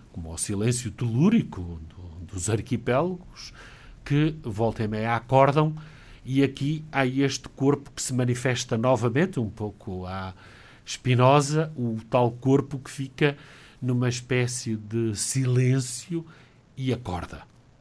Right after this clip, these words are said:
Acorda no final, onde ela diz que, eh, o não lembrar, hum, não é questão do esquecer, não lembrar é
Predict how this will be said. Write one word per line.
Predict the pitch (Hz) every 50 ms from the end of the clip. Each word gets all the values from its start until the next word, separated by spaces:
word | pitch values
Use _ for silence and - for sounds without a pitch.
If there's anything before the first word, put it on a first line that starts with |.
| _ _ -
Acorda | - - - - 104 107 110 117 117
no | 117 123
final, | 120 - 123 110 117 123 127 131 131 - - - - - - - - - -
onde | 113 117 113 107 120
ela | 120 120 127 127
diz | 123 110 123 135 151 151 156
que, | - - - 139 143 156 160 156 156 156
eh, | 147 151 151 151 151 147
o | 139 135 127 120 120 117
não | 117 123 160 180 180 170
lembrar, | 156 147 135 127 131 135 131 131 139 143 156 - - - - - - - - - - - 156 156 156 156 151
hum, | 156 156 156 156 151
não | 147 135 127 131
é | 127 123
questão | 127 - - 135 131
do | 131
esquecer, | 123 120 - - 127 117 120 - 120 117 113 110
não | 110 113 113 117
lembrar | 117 117 113 110 120 123 123 131 131 135 - - - - - - - - -
é | - 139 135 139 135